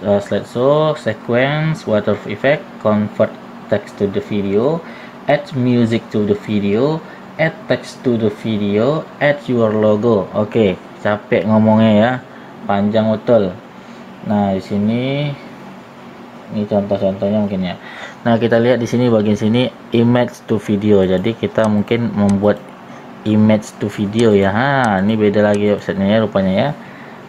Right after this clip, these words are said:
Nih. Nah, apakah bisa dibuka? Agak lama berarti berat ya. Di sini ada slideshow, berarti kita bisa buat slideshow.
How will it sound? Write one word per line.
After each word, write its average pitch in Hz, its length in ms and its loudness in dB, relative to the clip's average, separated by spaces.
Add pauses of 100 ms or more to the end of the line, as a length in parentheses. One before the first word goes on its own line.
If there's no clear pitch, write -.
(120)
Nih. 95 400 0 (840)
Nah, 90 520 -2 (680)
apakah 107 320 0
bisa 107 240 0
dibuka? 104 520 2 (280)
Agak 98 240 2
lama 117 240 4
berarti 196 320 2
berat 113 280 0
ya. 98 200 0 (560)
Di 113 80 -4
sini 127 400 0
ada 110 320 2
slideshow, 113 720 0
berarti 98 400 0
kita 110 240 0
bisa 101 240 0
buat 107 320 2
slideshow. 104 880 2